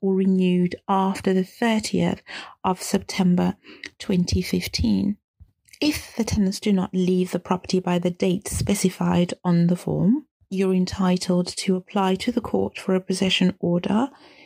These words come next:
using either the accelerated possession process or indeed the standard possession process.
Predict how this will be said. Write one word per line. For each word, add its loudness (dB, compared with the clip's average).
using 2
either 2
the 0
accelerated -2
possession 2
process -2
or 2
indeed 0
the 0
standard 0
possession 0
process. -2